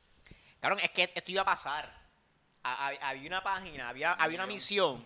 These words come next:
Speaker 1: había, había,
Speaker 2: Millón son un montón de gente.
Speaker 1: había una misión que ya obligado se canceló, no sé si, si, no sé qué le pasó, si se, si se pos-, pospuso o se, o se
Speaker 2: Ando,
Speaker 1: canceló, lo que
Speaker 2: forever.
Speaker 1: sea. Pero había una misión que se llamaba Mars One.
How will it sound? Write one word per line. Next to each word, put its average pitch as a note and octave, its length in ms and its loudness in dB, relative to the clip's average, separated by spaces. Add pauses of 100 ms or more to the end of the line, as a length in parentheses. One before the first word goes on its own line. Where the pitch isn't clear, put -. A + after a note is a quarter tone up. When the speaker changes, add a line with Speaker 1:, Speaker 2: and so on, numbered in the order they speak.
(140)
Speaker 1:
había, C3 240 -2
había, C#3 120 2
Speaker 2:
Millón G3+ 140 2
son G3 80 -6
un F#3 60 -10
montón C3 180 -12
de A2 60 -14
gente. C#3+ 240 -18
Speaker 1:
había C#3 180 0
una F3 120 0
misión F3 600 -4 (600)
que A#2+ 760 -8
ya B2 140 -2
obligado D#3+ 240 -6
se E3 80 -8
canceló, D3+ 400 0
no C#3+ 100 -10
sé D3+ 140 -16
si, D3+ 160 -18
si, D3 220 -12
no C3 100 -4
sé D#3+ 120 2
qué E3+ 60 0
le E3 80 0
pasó, D#3+ 260 4
si C#3+ 140 -14
se, C3 200 -8
si C#3 160 -14
se B2+ 180 -4
pos-, A#2+ 160 -2 (220)
pospuso D3+ 760 -2
o C3+ 60 -6
se, - 100 -14
o - 40 -12
se A#2+ 200 -8
Speaker 2:
Ando, - 40 -6
Speaker 1:
canceló, C3+ 440 0
lo C#3+ 80 2
que - 60 2
Speaker 2:
forever. - 260 0
Speaker 1:
sea. G3+ 640 -6
Pero C3+ 120 4
había D3+ 100 4
una F3+ 80 6
misión G#3+ 240 -2
que G#3 80 -2
se - 100 -2
llamaba F3+ 280 6
Mars E3 500 2
One. B2+ 420 -4